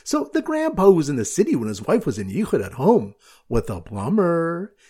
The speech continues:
intended to sin and eat pork, but mistakenly ate lamb, which reminds us, the Brisa explains the pasuk, "Isha hafeiram v'Hashem yislach la." Her husband revoked her nedarim, and Hashem will forgive her, as referring to a woman who violated her nedarim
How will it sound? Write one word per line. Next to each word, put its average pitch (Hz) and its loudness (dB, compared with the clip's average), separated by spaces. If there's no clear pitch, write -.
intended 156 -2
to 117 -4
sin 285 0
and 127 -2
eat 123 -6
pork, - 4
but 175 4
mistakenly 185 2
ate 131 -4
lamb, 226 0
which 139 0
reminds 170 2
us, 127 -6
the 127 0
Brisa 214 2
explains 175 -4
the 202 2
pasuk, - -2
"Isha 143 0
hafeiram 175 2
v'Hashem 143 -2
yislach 240 -4
la." 101 -6
Her 139 -2
husband 185 2
revoked 156 2
her 151 -8
nedarim, 131 -2
and 101 -14
Hashem 165 -4
will 147 0
forgive 113 0
her, 208 4
as 139 0
referring 226 0
to 254 0
a 202 6
woman 170 2
who 156 -2
violated 202 2
her 208 -2
nedarim 180 2